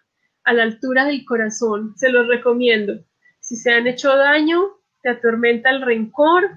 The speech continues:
y o los celos, es gentil. Se me está moviendo. Ah,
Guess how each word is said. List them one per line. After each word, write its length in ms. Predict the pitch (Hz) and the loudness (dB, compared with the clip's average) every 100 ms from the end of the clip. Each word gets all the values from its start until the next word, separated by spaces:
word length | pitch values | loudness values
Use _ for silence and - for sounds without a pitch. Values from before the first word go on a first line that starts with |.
| - _ - | -14 _ -2
y 180 | 294 302 | 2 4
o 140 | 269 | 4
los 280 | 285 311 311 | 4 2 2
celos, 420 | 285 262 262 277 | 2 2 0 -2
es 180 | 480 240 | -2 -4
gentil. 760 | - 247 247 226 - 311 330 330 | -2 -2 -2 -4 -4 0 0 0
Se 120 | 311 | 0
me 80 | 294 | 0
está 120 | 311 | 2
moviendo. 440 | 330 330 349 330 359 | 4 6 6 6 4
Ah, 760 | - - - _ _ 392 - | 0 -12 -20 _ _ -4 -4